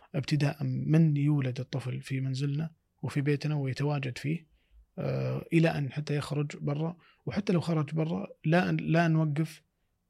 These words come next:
ولا، آه، نعتبر أنه هو الآن خلاص مثلًا والله كبير خلاص هو مسؤول عن نفسه. يعني إحنا إلى يومك إحنا نتعلم بعض القيم، آه، من آبائنا وأمهاتنا اللي الآن م-، متواجدين، الله يحفظهم ويطول بعمرهم.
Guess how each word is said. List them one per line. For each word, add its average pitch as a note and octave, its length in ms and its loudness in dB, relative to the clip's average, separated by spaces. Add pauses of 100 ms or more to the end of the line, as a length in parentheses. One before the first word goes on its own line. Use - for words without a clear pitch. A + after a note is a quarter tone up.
ولا، D3 600 4
آه، C3 40 -4
نعتبر C#3+ 400 -4
أنه C#3 160 -2
هو D3 180 2
الآن C#3+ 300 -2
خلاص B2+ 380 -6
مثلًا C3 360 -6
والله C3 160 -4
كبير C#3 340 -2
خلاص C#3 300 -6
هو C#3 60 -2
مسؤول C3 300 -4
عن B2 120 -8
نفسه. - 260 -10 (480)
يعني D3 260 0
إحنا - 240 -4
إلى E3 200 4
يومك D3+ 380 2 (180)
إحنا C#3 520 -4 (140)
نتعلم C3+ 800 -2 (440)
بعض C#3+ 220 0
القيم، D3 500 0 (100)
آه، C3 380 -6
من C3+ 340 -2
آبائنا C3+ 320 -2
وأمهاتنا C3+ 720 -4
اللي D3+ 280 0
الآن C#3+ 300 0
م-، C3+ 320 -4
متواجدين، B2+ 560 -4
الله B2+ 120 -4
يحفظهم C3 560 -8
ويطول C3 260 -4
بعمرهم. C3 460 -6